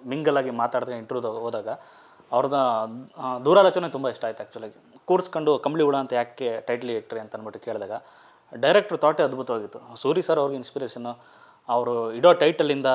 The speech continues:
ನಾನು inspire ಆಗಿರೋ ಸ್ಫೂರ್ತಿಗೊಂಡಿದ್ದೆ. ಆ ಥರ, ಈ ಥರ title ಇಟ್ಟರೆ ಜನ ಬರ್ತಾರೆ, ಇಲ್ಲೇನೋ ವಿಶೇಷತೆ ಅಂತ ಬರೀ ಅಷ್ಟಕ್ಕೆ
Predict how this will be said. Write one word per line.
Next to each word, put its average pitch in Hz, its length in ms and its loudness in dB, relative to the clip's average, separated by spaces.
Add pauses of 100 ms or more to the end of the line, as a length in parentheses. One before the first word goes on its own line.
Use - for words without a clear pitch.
(380)
ನಾನು 123 160 -6
inspire 123 320 -4
ಆಗಿರೋ 117 240 -2
ಸ್ಫೂರ್ತಿಗೊಂಡಿದ್ದೆ. 113 640 -8
ಆ 113 200 -2
ಥರ, 143 160 2 (200)
ಈ 131 100 -6
ಥರ 143 180 -2
title 156 280 0
ಇಟ್ಟರೆ 139 180 -2
ಜನ 120 220 -6
ಬರ್ತಾರೆ, 113 600 -8 (300)
ಇಲ್ಲೇನೋ 147 220 4
ವಿಶೇಷತೆ 123 400 -6
ಅಂತ 107 120 -10
ಬರೀ 127 200 4
ಅಷ್ಟಕ್ಕೆ 151 500 4